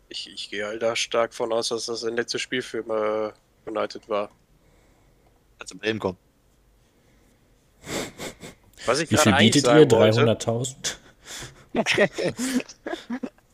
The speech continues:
Speaker 2: Ja, aber das müssen wir in Raten bezahlen.
Speaker 3: Ja. Was du
Speaker 1: Ja.
Speaker 3: eigentlich sagen wolltest?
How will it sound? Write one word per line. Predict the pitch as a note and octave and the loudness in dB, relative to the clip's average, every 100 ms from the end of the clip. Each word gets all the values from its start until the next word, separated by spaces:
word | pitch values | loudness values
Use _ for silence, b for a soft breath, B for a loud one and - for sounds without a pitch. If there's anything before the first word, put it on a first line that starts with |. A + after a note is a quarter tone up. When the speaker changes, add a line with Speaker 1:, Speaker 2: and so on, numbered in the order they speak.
| - - | -20 -2
Speaker 2:
Ja, | A2+ | 2
aber | G#2+ | 4
das | G2+ | 2
müssen | A2+ - | -2 0
wir | |
in | G#2+ | 0
Raten | G#2 G#2+ E2+ | 0 -2 -4
bezahlen. | E2 - D#2+ F#2 _ | -10 -12 -16 -20 _
Speaker 3:
Ja. | A2+ G2+ - _ _ B B B | -6 -6 -10 _ _ B B B
Was | A2 | -4
du | - | 0
Speaker 1:
Ja. | A#2 | 2
Speaker 3:
eigentlich | B2 G2 | 2 2
sagen | F#2+ F2+ F2+ | 0 0 -2
wolltest? | F2 F#2+ A#2+ - | -4 -4 -6 -8